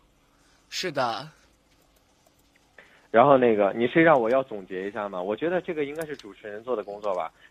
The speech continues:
Speaker 2: 你看人家鲁豫每一次采访完一个环节之后，他都要重复一遍他那些模板式的那些话，对。然后那个，
Speaker 1: 好，那我来总结。
Speaker 2: 然后就开始，然后爹妈就出来了，然后就抱一块儿哭那样的，对。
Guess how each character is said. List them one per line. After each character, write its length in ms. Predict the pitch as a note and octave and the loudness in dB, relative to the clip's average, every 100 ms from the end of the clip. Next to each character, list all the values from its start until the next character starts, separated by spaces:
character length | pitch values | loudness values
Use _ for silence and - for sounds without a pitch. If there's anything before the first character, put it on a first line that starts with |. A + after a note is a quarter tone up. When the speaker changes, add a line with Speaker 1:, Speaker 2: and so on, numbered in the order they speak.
| - | -6
Speaker 2:
你 80 | |
看 140 | B2+ E3+ | 0 2
人 120 | D3+ | 2
家 100 | E3 | 0
鲁 200 | C#3 G#2 | -2 -4
豫 160 | A#2+ B2+ | -6 -6
每 180 | G2 | -6
一 60 | G#2 | -6
次 120 | A2+ D3 | -8 -4
采 200 | B2+ C3 | 0 0
访 160 | G#2 | -2
完 160 | F#2 G#2 | -4 -4
一 60 | |
个 100 | A2+ | -4
环 220 | A2+ G2+ G2+ | -4 -4 -6
节 100 | G#2+ | -8
之 160 | - | -10
后， 140 | A#2 G#2 | -12 -10
他 200 | - A#2+ | -6 -4
都 140 | C3 | -2
要 140 | B2+ | 0
重 320 | G#2 - G#2+ A2 | -2 -4 -10 -6
复 100 | A#2+ | -6
一 120 | G#2+ | -4
遍 140 | G#2 | -6
他 100 | G#2+ | -6
那 120 | A2 | -8
些 240 | G#2 G#2 G2+ _ _ _ | -6 -6 -8 _ _ _
模 160 | G#2+ A2 | 2 4
板 220 | A2+ F#2 | 4 0
式 160 | - G2+ | -6 -10
的 140 | G2+ | -10
那 140 | F#2+ | -10
些 120 | F#2 F#2+ | -10 -10
话， 260 | G#2 F2 - _ _ _ _ _ | -8 -10 -12 _ _ _ _ _
对。 120 | G2+ F2+ _ _ _ - | -14 -14 _ _ _ 0
然 120 | A2 | 4
后 200 | E3 C3 | 6 4
那 80 | B2 | 4
个， 60 | |
Speaker 1:
好， 40 | - | 4
那 40 | |
我 60 | F#2+ | 2
来 120 | - | 2
总 220 | - - | -2 -6
结。 160 | E3+ - | -8 0
Speaker 2:
然 100 | A#2+ | 0
后 80 | C#3 | 2
就 120 | C#3 | -2
开 180 | B2+ C3+ | -4 -6
始， 220 | B2 G#2 - _ _ _ _ _ _ _ _ _ - | -6 -10 -14 _ _ _ _ _ _ _ _ _ 2
然 140 | C3 | 4
后 120 | E3+ | 6
爹 200 | C#3 D3+ | 6 6
妈 200 | D3+ D3+ | 8 6
就 140 | D3+ C#3+ | 4 0
出 240 | - C3+ | -4 -2
来 160 | C3+ A2 | 0 0
了， 100 | G2 | -4
然 120 | G#2+ | -6
后 100 | B2+ | -8
就 100 | A#2+ | -8
抱 160 | C3 | -8
一 80 | G#2+ | -8
块 160 | A2+ C3 | -8 -10
儿 60 | |
哭 320 | A2+ - A#2+ A#2+ | -12 -14 -10 -8
那 140 | A#2 | -6
样 200 | G2+ F#2 | -8 -10
的， 120 | F2+ | -14
对。 180 | F2+ F#2 | -16 -18